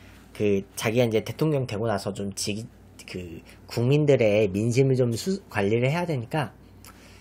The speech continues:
그냥 그 당시 학생운동 했던 사람들 그냥 가리지 말고 그냥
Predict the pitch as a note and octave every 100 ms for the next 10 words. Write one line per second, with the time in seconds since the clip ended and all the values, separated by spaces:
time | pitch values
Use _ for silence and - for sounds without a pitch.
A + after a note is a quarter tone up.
0 | - - - - - - A#2+ A2+ A2 A2+
1 | - G2 - - - - A#2+ - - C#3
2 | B2+ - - - C4+ B3+ A#3 G3 E3 E3
3 | F#3 F3+ E3 D3 C3+ A#2 A#2 A#2 - -
4 | A2 B2+ A#2+ G2 G2+ C#3+ A#2 - - -
5 | B2 B2 A2+